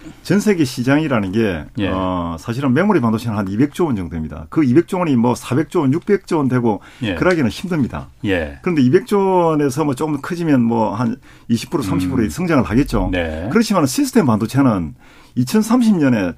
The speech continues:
Speaker 1: 아.
Speaker 2: 거의 한 천조 원 정도 가까이 되는
Speaker 1: 천조,
Speaker 2: 어떤
Speaker 1: 이천 원까지 무한정으로 늘어날 수 있다 이거죠?
Speaker 2: 예, 예, 예.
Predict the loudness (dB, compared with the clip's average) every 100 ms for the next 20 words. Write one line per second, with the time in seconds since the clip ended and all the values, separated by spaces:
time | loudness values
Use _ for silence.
0 | -10 -8 -6 -4 0 4 4 2 -2 -4
1 | 0 4 6 6 6 2 0 -2 -2 0
2 | 2 4 4 4 4 4 2 2 4 2
3 | 0 0 0 2 2 4 4 2 2 0
4 | 0 0 -2 -4 -2 0 4 6 6 4
5 | 2 -2